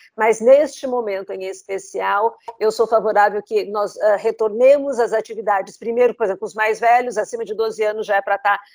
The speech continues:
né, vacinado, alguns até com duas doses, e depois uma volta escalonada conforme a vacinação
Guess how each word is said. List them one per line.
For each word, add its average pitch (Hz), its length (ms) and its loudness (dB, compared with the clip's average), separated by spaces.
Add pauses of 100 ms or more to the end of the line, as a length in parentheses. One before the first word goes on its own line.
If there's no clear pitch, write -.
(120)
né, 220 180 2
vacinado, 214 880 0
alguns 202 340 -4
até 202 240 -2
com 202 180 -14
duas 185 360 -6
doses, 226 600 0 (320)
e 233 60 -6
depois 247 400 4
uma 254 200 -4
volta 214 440 2
escalonada 220 1040 0
conforme 226 720 -4
a 208 40 -2
vacinação 202 800 -4